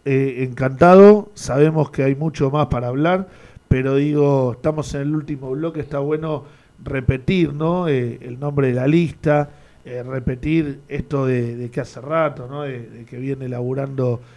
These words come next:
eh, la, la lista como espacio de construcción, ¿no? Y, y, y las propuestas así rapidito,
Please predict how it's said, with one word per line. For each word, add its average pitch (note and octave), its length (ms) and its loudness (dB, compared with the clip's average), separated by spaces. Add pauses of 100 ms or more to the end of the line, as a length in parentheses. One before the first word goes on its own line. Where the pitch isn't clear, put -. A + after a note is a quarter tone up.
(140)
eh, A#2 540 -14
la, A#2+ 480 -12
la C3+ 40 -8
lista D#3 340 2
como B2+ 400 0
espacio B2 600 0 (220)
de C3 120 -14
construcción, C3+ 800 -4
¿no? F3+ 240 2
Y, C#3 200 -2 (340)
y, C3 240 -20
y C3 120 -16
las C3 160 -8
propuestas C#3+ 720 -4
así E3+ 240 -6
rapidito, F#3+ 720 -2